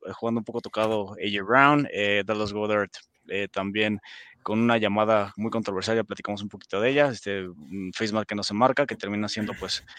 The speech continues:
eh, una jugada importante y, y otro pase que Jalen Hurts, eh,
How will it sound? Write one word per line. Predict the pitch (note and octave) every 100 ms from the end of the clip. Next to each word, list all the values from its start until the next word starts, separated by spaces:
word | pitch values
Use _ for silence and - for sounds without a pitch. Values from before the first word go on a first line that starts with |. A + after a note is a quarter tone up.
| - -
eh, | - G2 G2 F2+ E2+
una | A2 A2+ A2 G#2 F#2+ G2+ _ _
jugada | - A2+ A#2+
importante | A2+ A#2 B2+ C3 F3
y, | A2+ A2 G2+ G#2+ G#2+ G#2+
y |
otro | A2+ A#2 C3+ B2+ A#2 G2+ -
pase | C3 C3 D3
que | - A2+ G2+ F#2+ - - -
Jalen | A#2+ C3 C3
Hurts, | C3 C3+ D3 - -
eh, | G#2+ G#2+ G#2 G2+ F#2+ F#2+